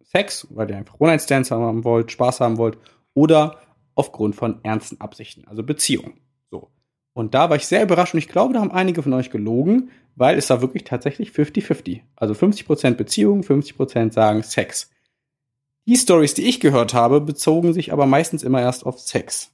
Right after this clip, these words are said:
Aber auf die Stories, negative und positive Natur, kommen wir nachher nochmal zu sprechen. Die nächste Frage bezog sich auf die Erfolgsquote dieser Dates und die lag tatsächlich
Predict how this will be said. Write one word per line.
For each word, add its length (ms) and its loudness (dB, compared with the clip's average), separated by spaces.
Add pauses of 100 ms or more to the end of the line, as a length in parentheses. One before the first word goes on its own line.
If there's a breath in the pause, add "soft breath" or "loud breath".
(100)
Aber 320 0
auf 120 -10
die 100 -10
Stories, 680 2
negative 680 -2 (120)
und 200 -16
positive 400 0
Natur, 480 2 (300 loud breath)
kommen 220 0
wir 140 2
nachher 320 -2
nochmal 260 -8
zu 120 -20
sprechen. 340 -20 (380)
Die 60 2
nächste 220 4
Frage 460 2 (300 soft breath)
bezog 320 0
sich 100 -8
auf 140 0
die 80 0
Erfolgsquote 880 0
dieser 320 -4
Dates 400 -2
und 240 -4
die 140 0
lag 360 2
tatsächlich 760 -2